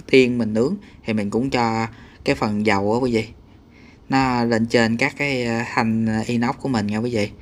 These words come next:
để hồi mình nướng nó sẽ không có bị dính. Rồi và bây giờ mình sẽ cho các, à, vú heo lên cái, à, bếp nướng của mình và các trái đậu bắp. Hôm nay, à, mình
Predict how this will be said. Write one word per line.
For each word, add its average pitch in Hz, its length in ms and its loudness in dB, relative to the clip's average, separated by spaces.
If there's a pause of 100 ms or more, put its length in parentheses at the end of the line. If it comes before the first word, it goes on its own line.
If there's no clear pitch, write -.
(320)
để 113 140 2
hồi 117 180 -2
mình 98 160 -2
nướng 131 220 2
nó 156 80 -8
sẽ 123 180 -2
không 113 220 -6
có 123 60 -6
bị 104 180 -4
dính. 160 200 0 (1000)
Rồi 104 260 2
và 98 180 0
bây 107 120 0
giờ 107 160 2
mình 101 140 -4
sẽ 113 180 -6
cho 110 240 -2
các, 127 220 -2
à, 110 300 -4 (320)
vú 127 140 0
heo 120 300 0 (240)
lên 107 260 -4
cái, 120 260 -2
à, 107 120 -2
bếp 120 180 -4 (180)
nướng 131 240 -2
của 139 100 -2
mình 107 180 0 (840)
và 101 160 0
các 117 220 -4
trái 123 140 0
đậu 110 120 -2
bắp. 131 180 0 (4000)
Hôm 117 200 2
nay, 110 300 2
à, 107 140 -2
mình 101 540 -2